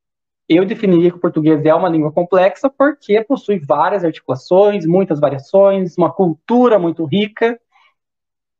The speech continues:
muito antiga também. Então, eu diria que ela é complexa. A dificuldade, eu diria que é individual de quem for estudá-la. E a necessidade de estudar também.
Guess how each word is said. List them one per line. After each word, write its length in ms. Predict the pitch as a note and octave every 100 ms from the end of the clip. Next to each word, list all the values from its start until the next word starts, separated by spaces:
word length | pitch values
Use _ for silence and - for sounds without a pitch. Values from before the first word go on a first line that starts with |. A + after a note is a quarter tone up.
| _ -
muito 180 | F3+ E3
antiga 540 | C#3+ - G3 G#3+ F3+
também. 580 | D#3 C#3+ D3+ F#3+ F#3 - _ _
Então, 520 | - D#3 E3 E3+ F3 -
eu 100 | E3+
diria 220 | F#3+ F#3
que 60 | G3
ela 100 | G3
é 20 |
complexa. 800 | - B3 - _ D#3+ - _ D3
A 20 |
dificuldade, 600 | C#3 G#3 G3+ G3 F#3+ G3
eu 60 | G3+
diria 220 | G#3+ G#3+
que 80 | A3
é 40 |
individual 720 | G#3 G3+ A#3+ G#3 F#3 G3 - _ _ _ _ _ _ _ _
de 120 | E3+ E3
quem 180 | A3+
for 200 | A3+ G3
estudá-la. 540 | F#3 A3 C4 G3 B2+ C3 _ _ _ _ _ _ _
E 80 | F3
a 20 |
necessidade 540 | E3+ D#3+ - - F3 F3
de 60 |
estudar 280 | - G3 E3
também. 220 | G#3 -